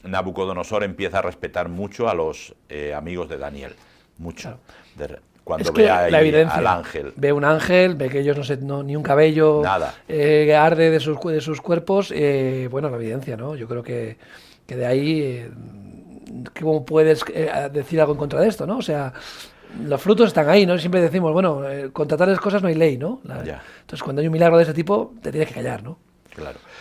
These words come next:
Speaker 1: Sí, el, esa es la realidad. La realidad es que, es que Dios responde.
Speaker 2: Y luego la
Speaker 1: Y
Speaker 2: sensibilidad, ¿no? Que tienen a veces incluso los enemigos del pueblo de Dios, ¿no? Que tienen una sensibilidad espiritual, ¿no?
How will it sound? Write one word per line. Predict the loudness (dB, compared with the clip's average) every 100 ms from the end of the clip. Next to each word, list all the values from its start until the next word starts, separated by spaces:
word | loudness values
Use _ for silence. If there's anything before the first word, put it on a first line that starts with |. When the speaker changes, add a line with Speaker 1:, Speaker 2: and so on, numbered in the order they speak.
| -20 -14
Speaker 1:
Sí, | -6 -4 -4 -6
el, | 0 2 2 -2
esa | -6 -2 0
es |
la | 2 2
realidad. | 2 0 -2 -2 -2
La | -2 -2
realidad | -2 -4 -4 -2 -4
es | -6
que, | -4 2 4 4 2 0 -4
es | -6
que | -6 -6
Dios | -2 -2 -2
responde. | -8 -8 -10 -10 -18 _ -20 -20 _
Speaker 2:
Y | 2
luego | 4
la | 4
Speaker 1:
Y |
Speaker 2:
sensibilidad, | 2 2 4 6 6
¿no? | 4 -2
Que | 0
tienen | 2
a | 2
veces | 2 2 0 -16 -20 -14
incluso | -6 -6 -6 -4
los | -2 -2
enemigos | 0 2 2
del | 0
pueblo | 0 -2 -2
de | -4
Dios, | -4 -6
¿no? | -8
Que | -8
tienen | -6 -2
una | 0
sensibilidad | -2 -2 -2 0 -2
espiritual, | -4 -10 -8 0 0 0 -6
¿no? | -10